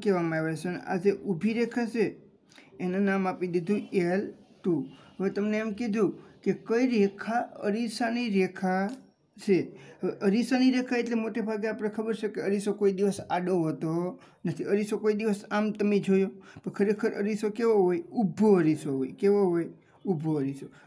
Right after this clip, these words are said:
અથવા આપણે આમ માની લઈએ કે આને, આને ઘડી પૂરતી આપણે અરીસો ધારી લઈએ, અરીસો ધારી લઈએ. તો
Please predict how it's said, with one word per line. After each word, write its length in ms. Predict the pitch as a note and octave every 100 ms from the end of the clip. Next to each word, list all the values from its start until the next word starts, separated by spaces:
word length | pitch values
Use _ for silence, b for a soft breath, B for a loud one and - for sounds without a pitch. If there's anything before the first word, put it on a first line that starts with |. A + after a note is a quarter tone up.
| -
અથવા 300 | G#3 A3+ F#3+
આપણે 240 | F#3 F3+
આમ 200 | - A3 A#3
માની 240 | A#3 A#3+ A#3
લઈએ 100 | A3+
કે 100 | F#3+
આને, 200 | G#3 A3
આને 360 | G#3+ - A3 G#3
ઘડી 220 | G3+ G#3
પૂરતી 260 | G#3+ G3 G3+
આપણે 180 | F#3 F#3
અરીસો 360 | G3 G3+ G3+
ધારી 320 | G3 G3+ F#3 C#3
લઈએ, 200 | B2+ - - _ _ b b -
અરીસો 280 | E3+ F3 G3
ધારી 260 | F3 G3+ F#3
લઈએ. 220 | D3 B2+ B B -
તો 140 | D#3